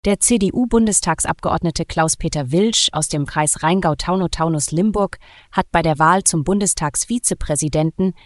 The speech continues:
dem A-F-D-Kandidaten Gerold Joachim Otten, seine Stimme gegeben. Das bestätigte er einen Tag nach der Abstimmung. Wilsch begründet seine Entscheidung mit parlamentarischer Gepflogenheit. Die A F D sei die zweitgrößte Fraktion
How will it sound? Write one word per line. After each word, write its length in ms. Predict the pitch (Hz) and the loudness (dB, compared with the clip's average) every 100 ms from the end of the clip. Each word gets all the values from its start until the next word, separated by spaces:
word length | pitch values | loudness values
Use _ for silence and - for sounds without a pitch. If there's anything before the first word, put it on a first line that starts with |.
| - | -8
dem 180 | - 165 | -2 0
A-F-D-Kandidaten 1160 | 160 151 147 185 202 - 160 151 147 147 160 147 | 0 0 -2 -2 -2 0 -2 0 0 0 -2 -2
Gerold 440 | 160 170 156 147 | 0 0 0 -2
Joachim 500 | - 160 165 - 147 - | -2 0 0 -2 -4 -2
Otten, 420 | 175 - 160 151 | -2 0 -2 -2
seine 320 | - 139 147 | -6 -4 -2
Stimme 340 | - - 143 123 | 0 0 -2 -2
gegeben. 540 | 120 - 117 120 117 _ - | -8 -10 -10 -10 -14 _ -4
Das 220 | 240 262 | 0 0
bestätigte 600 | - 185 165 165 170 - | -2 -2 0 0 -2 -4
er 280 | 165 156 156 | -2 0 0
einen 240 | 151 147 147 | 0 0 0
Tag 280 | 156 143 | -2 -4
nach 180 | 143 139 | -4 -4
der 180 | - - | -4 -4
Abstimmung. 500 | 127 - 127 117 113 _ _ _ _ _ | -4 -6 -8 -10 -12 _ _ _ _ _
Wilsch 560 | 151 220 269 262 - - | 2 4 4 2 -2 -4
begründet 480 | - - 185 196 165 | -6 0 2 2 2
seine 300 | 156 151 156 | 0 0 0
Entscheidung 560 | 147 - 170 170 180 175 | 0 0 2 2 2 2
mit 180 | 156 | 0
parlamentarischer 1000 | - 165 165 160 156 - 156 160 156 156 | -2 0 2 2 0 -2 -2 -2 -2 -2
Gepflogenheit. 720 | 156 - 185 165 135 131 101 - - _ _ _ - | -4 -4 -2 0 -2 -6 -10 -14 -20 _ _ _ -6
Die 120 | 175 | -2
A 180 | - 160 | 0 0
F 120 | 156 | -2
D 280 | - 190 202 | -2 0 2
sei 200 | 202 156 | 0 0
die 140 | 151 147 | -4 -4
zweitgrößte 760 | - 165 180 - 180 180 - | 0 0 -2 -2 -2 -2 -4
Fraktion 840 | 160 - 151 - - 190 170 147 | -8 -8 -10 -6 -4 0 -2 -2